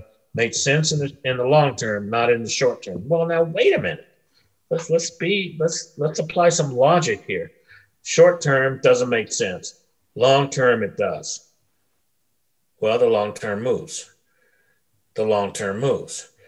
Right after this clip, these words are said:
It never gets to the long term because, of course, we live life in the short term. Life exists in the short term, in the now. And so we often use this short term, long term distinction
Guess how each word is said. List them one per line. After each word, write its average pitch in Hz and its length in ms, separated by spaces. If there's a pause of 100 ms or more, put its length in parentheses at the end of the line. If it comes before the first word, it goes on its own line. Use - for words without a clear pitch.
(140)
It 101 80
never 123 240
gets 170 380
to 131 60
the 101 100
long 95 280
term 107 400 (100)
because, 104 300
of 90 100
course, - 600 (400)
we 113 160
live 135 300
life 113 360
in 113 100
the 113 60
short 120 380
term. 78 260 (800)
Life 110 240
exists 113 760 (220)
in 110 140
the 107 100
short 110 340
term, 104 300
in 104 160
the 95 80
now. 101 520 (540)
And 117 160
so 117 460 (240)
we 131 140
often 160 420
use 131 320
this 117 200
short 135 320
term, 117 240
long 147 300
term 113 300
distinction 92 840